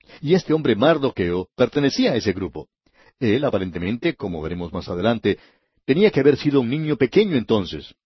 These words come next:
pero aún así, él pertenecía a esa familia, él pertenecía a la familia del rey Saúl.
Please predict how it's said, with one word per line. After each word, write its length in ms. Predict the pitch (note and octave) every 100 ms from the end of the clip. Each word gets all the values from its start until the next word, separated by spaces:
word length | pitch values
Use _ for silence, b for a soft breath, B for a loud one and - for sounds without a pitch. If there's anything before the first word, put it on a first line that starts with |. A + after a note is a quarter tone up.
| _
pero 180 | D3 E3+
aún 120 | G#3+
así, 340 | B2+ E3+ D#3 _ _
él 180 | B2+ C3
pertenecía 580 | B2 A2+ G#2+ E2+ G#2 E3+
a 40 |
esa 180 | - G#2
familia, 500 | F2+ E2+ C#2+ C2+ - -
él 140 | A#2+
pertenecía 640 | B2 A2 G2 A#2 B2 A#2 b b
a 120 | G2+
la 100 | F#2+
familia 500 | - F#2+ A#2+ A2+ A2
del 180 | F#2+ D#2+
rey 200 | F2+ F2
Saúl. 420 | - E2+ F2 D2+